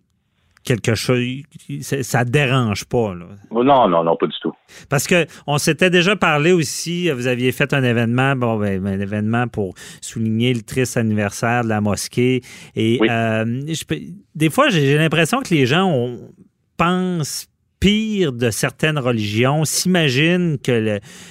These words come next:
Speaker 1: que, qu'il y a pas d'ouverture, euh, parce qu'on se dit, bon, les Juifs, les, les, les musulmans, est-ce qu'ils s'entendent bien ? Est-ce qu'on peut les réunir ? Mais ce que tu vis, c'est ce que tu vois, c'est, c'est pas le cas, là. Il y a pas cette division-là entre les cultures, du moins au Québec,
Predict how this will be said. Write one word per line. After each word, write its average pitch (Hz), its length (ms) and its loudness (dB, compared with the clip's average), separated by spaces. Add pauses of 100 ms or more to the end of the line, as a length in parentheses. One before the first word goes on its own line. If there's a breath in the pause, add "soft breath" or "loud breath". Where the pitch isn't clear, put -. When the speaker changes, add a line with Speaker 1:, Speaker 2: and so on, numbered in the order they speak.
(160 loud breath)
Speaker 1:
que, - 140 -2
qu'il - 180 -6
y 123 40 2
a 110 40 0
pas 160 220 2
d'ouverture, 135 960 0 (400 loud breath)
euh, 107 160 0
parce 110 200 -4
qu'on 120 280 2
se 104 80 -4
dit, 131 80 0
bon, 123 200 2
les 113 220 2
Juifs, 117 460 0
les, 107 160 -4
les, 101 160 -4
les 101 140 -4
musulmans, 107 480 0
est-ce 117 100 -4
qu'ils 110 160 -4
s'entendent 104 500 -4
bien ? 117 360 -2
Est-ce 110 180 -4
qu'on 101 260 -2
peut 120 140 -2
les 104 220 0
réunir ? 101 640 -2
Mais 98 220 -4
ce - 120 -10
que 131 80 -2
tu 123 220 -4
vis, 135 440 -2
c'est 110 200 -2
ce - 120 -8
que - 80 -2
tu 110 200 -8
vois, 120 500 0
c'est, 104 240 -6 (140)
c'est - 180 -10
pas 143 140 0
le 120 80 -2
cas, 165 300 -2
là. 135 100 -6
Il 113 40 -6
y 113 60 0
a 107 60 0
pas 196 160 -2
cette 98 240 -4
division-là 104 840 -2 (340 loud breath)
entre 104 220 -6
les 101 80 -6
cultures, 120 580 -2 (280 loud breath)
du 104 60 -6
moins 101 160 0
au 95 80 0
Québec, 107 400 -2